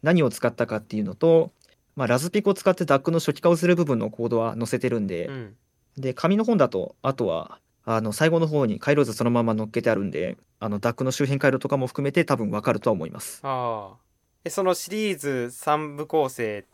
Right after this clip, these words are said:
Speaker 2: にしようっていうのは、もう前から決めてたんですか？
Speaker 1: いや、あの、僕本書き始めたのが十二月の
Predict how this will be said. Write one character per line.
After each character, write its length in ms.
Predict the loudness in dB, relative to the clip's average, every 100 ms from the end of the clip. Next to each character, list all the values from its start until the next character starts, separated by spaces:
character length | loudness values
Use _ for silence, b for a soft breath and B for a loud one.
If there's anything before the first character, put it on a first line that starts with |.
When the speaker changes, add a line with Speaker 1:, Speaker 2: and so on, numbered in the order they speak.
| _ -14
Speaker 2:
に 100 | -12
し 140 | -2
よ 160 | 0 0
う 20 |
っ 20 | -2 -12
て 80 | -10
い 40 |
う 20 |
の 100 | -8
は、 220 | -10 -12 -16 _ _
も 120 | -14 -4
う 20 |
前 180 | -2 0
か 80 | -2
ら 80 |
決 120 | -2 -8
め 100 | -10
て 80 |
た 120 | -8 -10
ん 40 |
で 80 | -12
す 100 | -20
か？ 140 | -18 -18 _ 2
Speaker 1:
い 40 |
や、 200 | 6 6
あ 40 |
の、 240 | 4 2 0
僕 240 | -2 -6
本 220 | 0 2 2
書 80 |
き 100 | 0
始 180 | 0 0
め 80 | 0
た 100 | -2
の 80 | -2
が 100 | -2
十 160 | -2
二 120 | 0 2
月 180 | 2
の 400 | 2 0 -2 -6